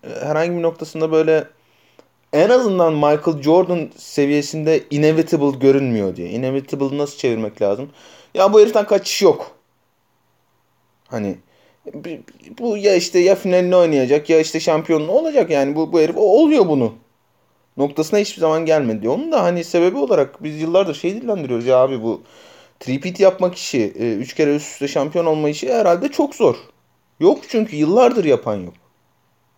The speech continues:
Yani iki binlerin başındaki Lakers takımında, Shaq'li Kobe'li Lakers takımından beri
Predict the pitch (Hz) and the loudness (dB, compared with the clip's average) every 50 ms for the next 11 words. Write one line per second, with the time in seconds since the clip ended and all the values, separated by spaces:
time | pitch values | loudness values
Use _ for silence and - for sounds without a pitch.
0 | _ _ _ _ _ _ _ _ _ _ - 120 - - - 143 143 147 147 151 | _ _ _ _ _ _ _ _ _ _ -20 -20 -16 -10 -6 -2 0 0 2 2
1 | 147 151 151 - 156 156 165 180 180 180 175 - - - 143 - 139 131 127 123 | 0 0 0 -4 -6 -2 0 2 2 0 0 -4 -6 -6 -6 -4 -4 -6 -6 -4
2 | - 143 131 131 - 139 - 151 135 131 131 131 139 151 147 147 - - - - | -2 -2 -2 -2 -4 -4 -2 -2 -2 -2 -4 -2 0 0 0 -2 -4 -12 -14 -12
3 | - - 185 240 - 131 - - - 302 | -12 -10 -8 -6 -6 -4 -4 -6 -8 -8